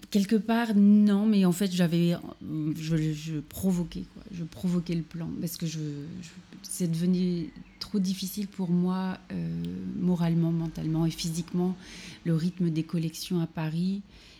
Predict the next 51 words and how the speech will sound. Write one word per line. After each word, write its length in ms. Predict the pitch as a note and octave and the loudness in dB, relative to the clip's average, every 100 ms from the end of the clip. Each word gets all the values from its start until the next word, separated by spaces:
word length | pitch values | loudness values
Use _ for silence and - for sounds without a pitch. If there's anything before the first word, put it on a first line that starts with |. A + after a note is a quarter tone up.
| - | -10
Et, 260 | F3 E3 D#3+ | -2 0 0
euh, 280 | D3+ D3+ D#3 | 0 -2 -4
j'avais 280 | D#3+ E3 F3+ | 0 0 4
envie 220 | F#3 F#3+ | 2 0
de 80 | F#3 | -6
faire, 260 | - F#3 E3+ | -6 -6 -4
euh, 120 | F3 | -4
des 320 | E3 F3 F3 | -4 -4 -2
nouvelles 320 | E3+ E3 E3+ E3+ | -2 -2 -2 -2
expériences 720 | - - F#3 F#3+ A3+ A#3 - | -6 -6 -2 0 0 -2 -4
et 260 | E3 D#3+ E3 | -4 -4 -6
je, 140 | E3+ - | -10 -10
je 80 | - - | -12 -6
pense 200 | G3+ - | -6 -4
que 100 | F3+ | -2
j'avais, 260 | E3 D3+ | -4 -4
c'était 320 | - F3 E3+ F3+ | -6 -8 -2 2
un, 300 | E3 D#3 - | 2 2 -2
c'était 200 | - E3+ | -6 -4
un 60 | |
br-, 200 | D#3+ E3 - - - - - | -2 -4 -10 -14 -16 -12 -6
une 100 | E3+ | -6
période 440 | - E3+ F3+ F3 | -2 0 2 0
de, 100 | D#3 G3 | -2 -6
voilà, 200 | E3+ D3+ - | -6 -6 -6
j'avais 180 | - F3 | -4 -4
terminé 460 | E3+ G3+ G3 G3 G3 | 0 2 4 6 6
mon 120 | F#3 | 4
cycle, 420 | F3 - F3+ F#3 F#3+ | 0 -6 -10 -12 -8
j'avais 220 | F3 E3+ | -6 -8
terminé, 640 | - F3 E3+ E3+ F3 F3+ | -8 -4 0 0 0 -2
en 80 | E3 | -6
fait, 200 | D#3 F3+ | -8 -4
mon 120 | E3+ E3 | -2 0
expérience 520 | D#3+ - E3 D#3+ D#3+ | -4 -10 -10 -8 -8
parisienne. 480 | F3 D#3+ D3 F3 F3+ - G3+ G3+ | -6 -6 -4 -4 -6 -8 -16 -10
Je 60 | - | 0
suis, 200 | G3 E3+ - | 2 0 -2
je 40 | |
suis 140 | - F#3+ | 4 6
normande 480 | G3 G3 G#3 F#3+ | 8 6 6 4
à 60 | D#3 | 0
la 100 | D#3+ | -4
base, 320 | - F#3+ F3 | -10 -14 -10
donc, 280 | - D#3 D3+ | -4 -4 -4
euh, 260 | D#3+ D#3 D3+ D3+ - - - - | -6 -6 -6 -10 -20 -20 -20 -20
c'est 180 | - F3 | -10 -6
pas 120 | - | -2
non 160 | F3 E3+ | 2 0
plus, 380 | E3 F#3 F#3 | 0 -4 -2
euh, 80 | F3+ | -2